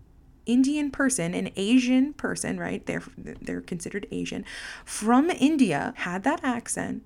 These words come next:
right? Trying to cover up that they had the accent. <laughs> And at that point, I fucking hung up, even though they told me if I hung up, they were gonna tell the police to come get me because I had a warrant, apparently.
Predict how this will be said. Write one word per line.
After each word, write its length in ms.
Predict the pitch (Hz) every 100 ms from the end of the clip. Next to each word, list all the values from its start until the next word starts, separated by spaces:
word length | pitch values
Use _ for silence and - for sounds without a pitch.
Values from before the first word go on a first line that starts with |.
| -
right? 240 | 180 196 - - - - -
Trying 580 | - 277 254 349 392 370
to 140 | 269
cover 440 | - - 269 240 -
up 240 | 233 202 - -
that 160 | - 160
they 100 | 147
had 240 | 143 -
the 120 | - -
accent. 680 | - - - - - - -
<laughs> 60 | - 262 - - - - - - - - - - 294 - - 359 359 - - - - - - - -
And 160 | 262
at 200 | 262 262
that 240 | 254 254 254
point, 420 | - 240 165 165 -
I 100 | -
fucking 520 | - - - 233 330 339
hung 440 | - - 262 277
up, 300 | 190 202 -
even 280 | 214 226 226
though 160 | 202 185
they 120 | 190
told 260 | - 226
me 120 | 208 190
if 100 | 185
I 60 |
hung 240 | 170 185 180
up, 160 | 175
they 100 | 180
were 120 | 175
gonna 440 | 170 175 170 170 180
tell 200 | - 175
the 100 | 175
police 320 | 170 196 180
to 80 | 196
come 120 | 190
get 200 | - 165
me 140 | 175 180
because 260 | 190 185 -
I 120 | 170
had 240 | 165 170
a 80 | 170
warrant, 340 | 170 - -
apparently. 520 | 104 - - - -